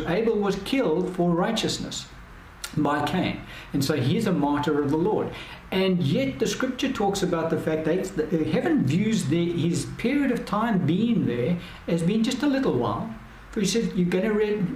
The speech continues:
you need to rest for just a little while longer." Um, at the time that John gets this revelation, Abel's been there four thousand years. And heaven says, "Just a little while,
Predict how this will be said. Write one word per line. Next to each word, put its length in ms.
you 100
need 160
to 100
rest 220
for 100
just 260
a 40
little 280
while 240
longer." 440
Um, 520
at 160
the 120
time 240
that 160
John 340
gets 260
this 440
revelation, 880
Abel's 380
been 220
there 120
four 240
thousand 380
years. 320
And 540
heaven 260
says, 440
"Just 220
a 60
little 260
while, 280